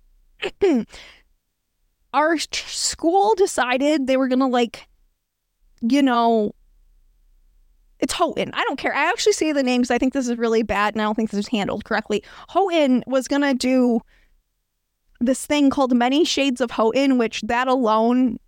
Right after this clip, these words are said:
should have made somebody say, "Huh, Many Shades of Houghton? That sounds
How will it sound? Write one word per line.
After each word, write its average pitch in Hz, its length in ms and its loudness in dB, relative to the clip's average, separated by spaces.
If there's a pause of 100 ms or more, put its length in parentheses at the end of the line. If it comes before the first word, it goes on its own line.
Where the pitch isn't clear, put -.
(220)
should 254 240 -2
have 233 300 -2
made 254 300 0
somebody 277 600 -2
say, 269 320 -2
"Huh, 339 300 -2 (960)
Many 320 420 4
Shades 349 320 0
of 294 140 -2
Houghton? 359 560 -2
That 262 320 -6
sounds 277 500 -2